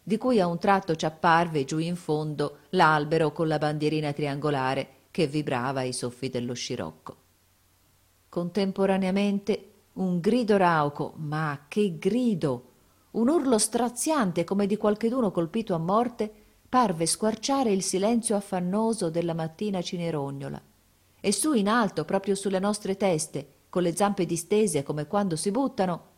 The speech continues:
apparve un gabbiano enorme. La femmina. Poi un altro urlo rispose al primo e comparì anche il maschio, e poi quell'altra femmina e poi quell'altro maschio.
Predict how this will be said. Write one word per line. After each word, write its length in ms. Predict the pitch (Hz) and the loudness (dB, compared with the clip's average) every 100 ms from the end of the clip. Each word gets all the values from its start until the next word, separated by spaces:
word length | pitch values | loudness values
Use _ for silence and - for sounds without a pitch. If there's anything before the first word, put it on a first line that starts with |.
| _ _ | _ _
apparve 520 | 170 180 226 233 196 190 | -10 -2 2 4 4 0
un 80 | |
gabbiano 540 | 180 165 156 208 214 185 | 0 -2 2 2 4 2
enorme. 540 | 175 117 - - - _ _ _ _ _ _ - | 0 -2 -4 -12 -18 _ _ _ _ _ _ -8
La 120 | 147 | -6
femmina. 580 | - 165 123 113 - - _ _ _ _ _ _ _ | -2 -2 -2 -6 -10 -16 _ _ _ _ _ _ _
Poi 220 | - 359 277 | 4 6 6
un 100 | 226 | 6
altro 340 | 247 214 220 | 4 6 4
urlo 240 | 277 240 | 6 4
rispose 420 | 220 175 185 196 190 | 4 2 0 2 2
al 100 | 190 | 2
primo 280 | 269 254 | 0 2
e 100 | 180 | 2
comparì 460 | 175 214 202 233 254 | 2 0 2 2 2
anche 260 | 202 175 180 | 0 0 -2
il 120 | 170 | 0
maschio, 500 | 139 139 - 151 - _ _ - | -2 -2 -4 -6 -8 _ _ -4
e 160 | 220 | 0
poi 240 | - 208 196 | 6 6 6
quell'altra 460 | 185 165 156 165 | 4 4 2 -2
femmina 420 | 160 254 277 185 180 | 2 2 4 2 2
e 80 | |
poi 240 | 185 294 339 | 2 2 4
quell'altro 500 | 214 202 226 220 190 | 2 4 2 2 0
maschio. 480 | 151 151 - 151 | 0 -2 -4 -8